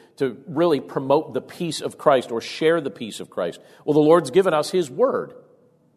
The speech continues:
He's given us His Word to inform our lives. He's given us His Word to feed our souls. He's also given us His Word to counteract the lies of the evil one so that we won't believe falsehood,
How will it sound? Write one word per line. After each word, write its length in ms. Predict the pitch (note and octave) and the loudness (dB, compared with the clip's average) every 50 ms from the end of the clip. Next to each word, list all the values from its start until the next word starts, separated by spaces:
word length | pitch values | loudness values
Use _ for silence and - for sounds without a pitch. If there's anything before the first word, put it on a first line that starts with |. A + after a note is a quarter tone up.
| _ _ _ _ _ _ _ _ - | _ _ _ _ _ _ _ _ -6
He's 140 | C3+ C#3+ | -4 4
given 240 | B2 F#3 A3 A#3 A3+ | 6 8 8 8 8
us 100 | A3+ G#3+ | 6 6
His 160 | A3 A3 E3 | 4 2 0
Word 280 | C#3 E3 F#3+ F#3+ G3 F3+ | 2 4 4 4 4 4
to 140 | F3+ - F3+ | 0 -4 -4
inform 480 | D#3 D3 - - F3+ F#3 F#3+ F#3+ F#3 | -6 -8 -6 -4 0 0 2 2 2
our 200 | F3+ F3 F3 E3+ | 0 0 0 0
lives. 560 | E3 D#3+ D#3 D3 B2 G2 D#2 - - - - - _ _ _ _ _ _ _ _ _ _ | -2 -4 -6 -6 -6 -8 -10 -12 -16 -20 -20 -20 _ _ _ _ _ _ _ _ _ _
He's 120 | - - | -6 -2
given 160 | - D3+ C#3+ D3 | 0 2 4 4
us 140 | C#3+ C#3+ | 4 4
His 120 | D3 C3+ A2+ | 2 0 4
Word 240 | B2 C#3 C#3+ D3 C#3 | 6 6 6 6 4
to 60 | B2+ | 0
feed 340 | - - - D#3+ D#3+ D#3+ D#3 | -4 -4 -4 -2 0 4 4
our 160 | D3+ D3+ D3 | 6 6 4
souls. 600 | D3 - - A3 - A2+ E2 - - - - - _ _ _ _ _ _ _ _ _ _ | 2 0 -2 0 0 0 -2 -4 -6 -12 -16 -20 _ _ _ _ _ _ _ _ _ _
He's 80 | _ - | _ 0
also 240 | E3 G3 G3 G3 E3 | 0 2 2 0 -2
given 220 | D3 E3+ D#3+ E3 | -2 -2 -2 -2
us 140 | E3 D#3 - | -2 -2 -4
His 140 | E3+ C#3 A2+ | -6 -8 -4
Word 260 | C3+ D#3+ D#3 C#3+ B2 | -2 -2 -2 -2 -6
to 40 | B2+ | -10
counteract 760 | - - - - D#3 D#3+ F3+ G3+ F#3 D3 B2+ A#2 B2 - | -14 -12 -8 -6 -6 -4 -4 -2 -2 -2 -2 -4 -6 -8
the 100 | - D3 | -8 -8
lies 380 | C#3 A#2+ F#2 E2 E2+ F2+ C3 - | -6 -4 -4 -6 -6 -8 -10 -12
of 120 | A#2 G2 | -16 -16
the 100 | G2+ C3+ - | -18 -18 -16
evil 320 | D3+ C#3+ D3+ C3+ C3+ B2 | -14 -14 -14 -12 -12 -12
one 220 | G2+ E2 C#2 - - _ _ _ _ _ _ _ _ _ _ _ _ _ _ | -12 -14 -16 -20 -20 _ _ _ _ _ _ _ _ _ _ _ _ _ _
so 160 | - - C3 | -8 -6 -6
that 120 | A#2 A2 | -6 -4
we 100 | B2+ B2+ | -4 -6
won't 340 | A#2+ G2+ G#2+ A#2+ C#3 - - | -4 -2 -2 -2 -4 -4 -6
believe 360 | - C3 A#2 A2 G#2 G#2 G#2+ | -8 -8 -6 -8 -8 -10 -12
falsehood, 640 | - - _ - A#2 A2 A#2 A2+ - - - F#2+ - | -16 -10 _ -2 -2 -2 -2 -4 -8 -14 -16 -16 -16